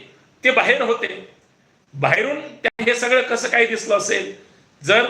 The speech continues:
खरी माहिती असल्याशिवाय ते सुद्धा हात घालणार नाही.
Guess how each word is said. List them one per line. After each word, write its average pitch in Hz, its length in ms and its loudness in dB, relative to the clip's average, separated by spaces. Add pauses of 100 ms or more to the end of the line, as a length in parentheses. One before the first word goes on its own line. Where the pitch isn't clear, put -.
(160)
खरी 185 240 2
माहिती 214 320 2
असल्याशिवाय 208 600 -2 (680)
ते 214 120 2
सुद्धा - 320 0
हात 165 260 0
घालणार 175 480 0
नाही. 170 320 -2